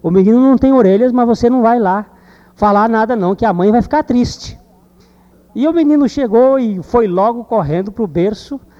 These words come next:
pra ver a criança. E chegou, olhou a criança, a criança estava acordada, com os olhos arregalados, ele olhou pra criança, aí ficou assim, olhou pra lá, pra cá e depois disse: "Benza a Deus, que olhos lindos tem esta criança."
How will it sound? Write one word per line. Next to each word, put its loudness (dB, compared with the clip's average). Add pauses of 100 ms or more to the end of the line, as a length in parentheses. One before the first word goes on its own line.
(260)
pra -4
ver -2
a -2
criança. -8
E -10
chegou, -2
olhou 4
a 0
criança, -4
a -6
criança -8
estava -6
acordada, -10
com -14
os -10
olhos -8
arregalados, -10
ele -14
olhou -2
pra -10
criança, -10 (560)
aí -10
ficou -12
assim, -6
olhou -2
pra -6
lá, -6
pra -10
cá -8
e -6
depois -8
disse: -12
"Benza -2
a -4
Deus, -10
que -6
olhos -2
lindos -4
tem -8
esta -10
criança." -12